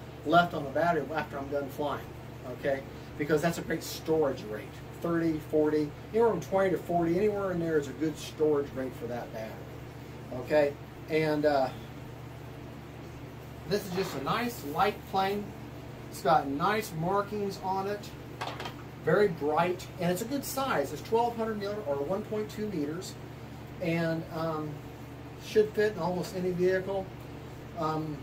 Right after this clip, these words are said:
you know, can't say anything about, more about it. I mean, other than I need to go fly it, and let's see what, what, what she does. But anyways, this is Fat Guy Flies R C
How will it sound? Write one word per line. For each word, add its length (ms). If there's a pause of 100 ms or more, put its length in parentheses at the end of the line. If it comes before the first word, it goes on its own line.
(760)
you 60
know, 220 (920)
can't 200
say 160
anything 180
about, 280
more 200
about 300
it. 60
I 80
mean, 160
other 200
than 220 (400)
I 100
need 140
to 60
go 120
fly 300
it, 160
and 100
let's 120
see 160
what, 200 (120)
what, 160
what 140
she 180
does. 480
But 260
anyways, 380
this 260
is 100
Fat 220
Guy 180
Flies 400
R 180
C 260